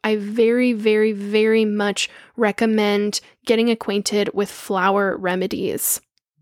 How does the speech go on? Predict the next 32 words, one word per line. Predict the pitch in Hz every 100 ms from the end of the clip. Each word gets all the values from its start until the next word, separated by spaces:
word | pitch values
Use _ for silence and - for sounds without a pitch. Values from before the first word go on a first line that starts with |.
| _ _ _
And | 226
hopefully | 220 233 233 262 254
this | 226 220
one | 226 220
is | 214
not | 208 214
a |
surprise, | - 202 - 185 208 302 302 - - - -
but | 226 233 -
intaking | 240 247 262 240 254 233
less | 208 214
information. | - 208 202 190 185 185 - - - - - _ _ _ -
I | 233
mean, | 247 240
this | 240 -
is | 294
the | 311
number | 262 220 233
one | 233 226 214
way | 185 180 190 202
to | -
clear | - 214 214
up | -
that | 208 -
crown | - 202 208
chakra | - 196 202 226 208
and | - 202
get | 208
it | 214 190
nice | 208 214 -
and | 220
centralized. | - - 175 202 - 226 233 233 247 269 -